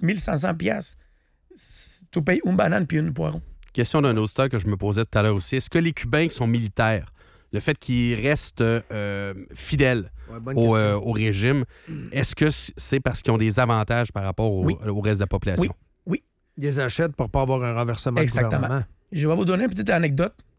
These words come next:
Speaker 1: que j'ai jamais avait dit en ondes. Je vais la dire aujourd'hui. Mon père,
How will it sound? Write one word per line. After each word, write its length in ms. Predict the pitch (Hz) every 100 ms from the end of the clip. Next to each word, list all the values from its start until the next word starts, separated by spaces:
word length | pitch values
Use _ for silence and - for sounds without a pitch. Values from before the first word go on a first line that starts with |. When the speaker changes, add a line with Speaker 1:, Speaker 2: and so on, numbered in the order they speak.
| _
Speaker 1:
que 100 | 147
j'ai 60 | 151
jamais 220 | 156 165
avait 160 | 156
dit 160 | 143 151
en 80 | 151
ondes. 220 | 170 180 - -
Je 120 | 190
vais 80 | 135
la 60 | 139
dire 120 | 147
aujourd'hui. 360 | 127 123 139 214 - - - _ _ _ - _ - -
Mon 140 | 156 151
père, 300 | 90 76